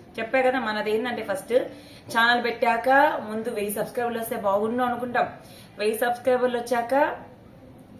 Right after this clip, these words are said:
నాలుగు వేల గంటలు వాచ్ టైమ్ వస్తే బాగుండు అనుకుంటాం, లేదా ఛానల్ మానిటైజేషన్ అయితే బాగుండు చాలు ముందు అనుకుంటాం,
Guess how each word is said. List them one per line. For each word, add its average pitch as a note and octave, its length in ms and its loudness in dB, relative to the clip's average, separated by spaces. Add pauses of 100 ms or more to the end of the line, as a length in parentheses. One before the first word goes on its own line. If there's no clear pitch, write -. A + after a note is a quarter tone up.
(340)
నాలుగు G#3 240 -2
వేల A#3+ 240 2
గంటలు A#3 220 -2
వాచ్ G#3 240 2
టైమ్ A#3+ 120 0
వస్తే A#3+ 200 -2
బాగుండు A3+ 380 0
అనుకుంటాం, A3 400 -2 (420)
లేదా A3 160 -2
ఛానల్ A#3 360 0
మానిటైజేషన్ B3+ 460 0
అయితే C4+ 120 4
బాగుండు C#4 400 6
చాలు C#4 300 2
ముందు C4+ 240 0
అనుకుంటాం, B3+ 400 -2